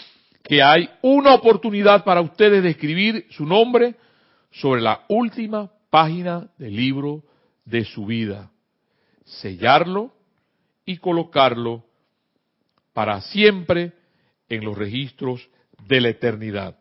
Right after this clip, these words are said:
Yo voy a continuar esto en la otra clase porque hay dos, dos temas más allí que el amado Serapis habla. Y adicional, adicional a eso,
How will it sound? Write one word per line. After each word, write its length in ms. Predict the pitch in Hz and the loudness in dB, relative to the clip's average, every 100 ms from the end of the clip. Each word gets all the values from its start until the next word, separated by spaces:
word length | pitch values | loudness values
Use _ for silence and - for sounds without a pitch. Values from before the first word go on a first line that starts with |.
| _ | _
Yo 80 | 113 | -6
voy 80 | 123 | -2
a 60 | - | -2
continuar 440 | 151 117 113 123 | -6 -8 -4 -2
esto 160 | 131 143 | -2 -6
en 80 | 110 | -8
la 40 | |
otra 200 | 107 131 | -8 -6
clase 280 | 127 117 160 | -4 -4 -6
porque 200 | 120 - | -10 -10
hay 100 | 113 | -6
dos, 200 | 139 139 _ | -6 -6 _
dos 220 | - 131 | -12 -10
temas 240 | 135 127 120 | -10 -12 -8
más 160 | 123 | -4
allí 320 | 127 123 139 - _ _ _ _ | -2 -4 -6 -12 _ _ _ _
que 100 | - | -6
el 60 | 113 | -4
amado 260 | 104 123 | -2 -2
Serapis 440 | 127 117 107 127 - | -2 -6 -6 -8 -2
habla. 420 | 160 190 120 87 _ _ _ _ _ _ _ _ _ _ _ _ | 0 2 0 -8 _ _ _ _ _ _ _ _ _ _ _ _
Y 420 | 233 233 247 _ _ _ _ _ _ - | 4 4 0 _ _ _ _ _ _ -2
adicional, 840 | 131 185 190 220 165 139 117 117 _ _ _ _ - - _ _ _ | 0 0 -2 -2 0 2 0 -4 _ _ _ _ -20 -20 _ _ _
adicional 580 | 104 120 131 147 135 135 | -10 -10 -8 -6 -2 -2
a 100 | 120 | -2
eso, 380 | 101 - 123 | -4 -10 -18